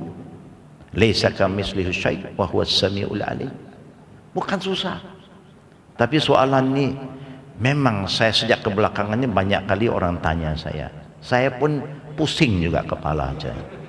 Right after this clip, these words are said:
Saya kata, "Orang belum Muslim tak ada problem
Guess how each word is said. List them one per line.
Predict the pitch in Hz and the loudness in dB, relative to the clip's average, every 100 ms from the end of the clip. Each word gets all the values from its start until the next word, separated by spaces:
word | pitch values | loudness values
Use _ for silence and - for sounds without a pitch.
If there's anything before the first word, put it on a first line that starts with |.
| - - - - - - - - | -16 -18 -18 -20 -20 -20 -12 0
Saya | 180 | 0
kata, | 175 180 196 185 - | 2 0 2 2 4
"Orang | 156 156 160 156 156 - - - - - - - | 4 6 4 2 -4 -6 -12 -16 -18 -20 -20 -8
belum | 117 139 131 123 | 2 4 4 2
Muslim | 170 - 117 127 123 - - - - | 0 0 0 0 -6 -12 -16 -18 -6
tak | - | -4
ada | - 170 | 0 2
problem | 220 220 240 240 | 2 4 4 2